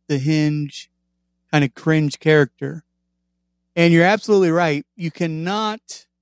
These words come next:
take someone who has, you've already built this persona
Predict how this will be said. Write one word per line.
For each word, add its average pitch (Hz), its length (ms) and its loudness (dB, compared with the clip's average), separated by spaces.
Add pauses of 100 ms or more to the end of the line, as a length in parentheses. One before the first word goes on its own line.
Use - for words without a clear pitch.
(380)
take 190 220 -6
someone 165 440 -6
who 156 180 -6
has, 147 500 -6 (760)
you've 151 220 -6
already 180 240 2
built 170 260 -4
this 165 180 -4
persona 143 760 -6